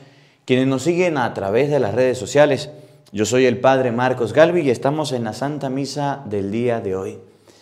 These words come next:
Me llama la atención en el libro de los Hechos de los Apóstoles, la primera lectura del día de hoy, me llama la atención Hechos capítulo trece, versículo trece,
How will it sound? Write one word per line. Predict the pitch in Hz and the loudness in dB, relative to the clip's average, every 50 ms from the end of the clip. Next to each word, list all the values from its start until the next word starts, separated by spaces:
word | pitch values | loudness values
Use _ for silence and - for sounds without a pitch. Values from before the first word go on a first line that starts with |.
| _ _ - - - - _ _ _ _ _ _ _ _ _ _ _ _ _ _ _ _ _ | _ _ -20 -20 -20 -20 _ _ _ _ _ _ _ _ _ _ _ _ _ _ _ _ _
Me | - 131 151 | 2 6 6
llama | 180 190 196 | 8 10 10
la | 190 175 | 12 10
atención | 156 - 151 143 135 123 - 143 151 160 165 170 175 180 - | 10 10 8 6 6 4 6 6 8 8 8 6 4 2 2
en | - 127 123 123 | 2 4 4 6
el | 120 117 120 | 4 6 6
libro | 143 156 160 160 160 156 151 147 139 - - | 8 8 8 10 10 12 12 12 10 6 4
de | - 117 113 110 107 104 113 113 117 113 113 110 107 110 104 104 104 101 - - | 2 2 2 4 6 8 8 10 10 12 10 10 10 10 8 8 6 4 4 2
los | 110 113 113 110 107 107 104 101 - - - | 2 4 4 6 6 6 4 2 -2 -4 0
Hechos | - 123 139 143 147 - 143 143 131 120 113 | 4 4 4 4 4 2 2 2 2 2 2
de | 117 107 | 2 2
los | 104 98 - 107 | 2 0 0 -2
Apóstoles, | 101 92 - 117 143 156 151 147 - 120 107 98 98 | -4 0 4 4 4 4 4 2 -4 -4 -4 -2 -2
la | 95 92 | -4 -4
primera | - 95 104 117 127 135 | -4 -2 -2 0 2 2
lectura | 131 117 110 - - 139 139 131 120 | 2 2 0 0 0 2 4 4 4
del | 101 101 101 95 | 2 0 0 0
día | 104 110 117 120 | 2 4 4 4
de | 120 135 131 | 4 4 4
hoy, | 131 127 123 | 4 4 2
me | 120 113 | 2 0
llama | 104 110 113 120 123 117 | 0 0 2 2 2 2
la | 117 | 0
atención | 110 - 113 104 101 98 - 120 123 127 131 127 - - - - - - - _ _ _ _ _ _ _ - | 0 0 -2 -4 -4 -2 0 2 2 2 0 -2 -6 -12 -18 -20 -20 -20 -20 _ _ _ _ _ _ _ 6
Hechos | 123 135 147 139 139 - 139 131 - - | 8 8 8 8 4 0 -2 -2 0 0
capítulo | 113 110 107 - 135 127 127 - 127 117 110 104 | -2 0 2 0 0 0 2 0 2 2 2 0
trece, | - 127 131 139 135 - 127 123 | 0 2 2 2 2 2 2 2
versículo | 113 107 98 - - - 113 110 - 135 139 139 139 | 2 2 0 -2 -4 -6 -6 -2 0 2 2 2 0
trece, | 139 127 120 120 107 113 123 113 - - | 0 0 0 0 0 -2 -6 -8 -8 -10